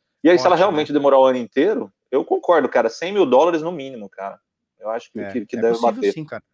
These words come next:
Speaker 1: No
Speaker 2: E, e
Speaker 1: mínimo
Speaker 2: assim,
Speaker 1: cem mil dólares e pode ir longe, pode ir embora.
Speaker 2: Pode ir longe.
Speaker 1: Pode ir
Speaker 2: E
Speaker 1: assim.
Speaker 2: assim, se a gente for parar pra ver, se a gente tivesse esse,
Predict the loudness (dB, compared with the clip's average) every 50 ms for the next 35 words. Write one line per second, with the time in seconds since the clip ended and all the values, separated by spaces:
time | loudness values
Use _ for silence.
0 | _ _ _ _ _ _ -10 -8 -6 -6 -2 -2 0 0 0 0 0 0 0 0
1 | 2 4 4 4 6 6 4 4 4 2 -2 -2 _ _ _ _ _ -6 -4 -4
2 | -4 -4 -6 -2 0 0 0 0 0 0 0 2 2 0 -2 0 0 0 0 -2
3 | -4 -6 -6 -6 -6 -4 -4 -4 -6 -6 -8 -8 -4 -4 -4 -4 -4 -6 -8 -8
4 | -6 -6 -6 -4 -4 -6 -6 -8 -10 -6 -4 -4 -4 -4 -4 -6 -6 -4 -6 -8
5 | -8 -8 -6 -4 -4 -2 -2 -4 -4 -4 -6 -6 -4 -6 -8 -8 -10 -12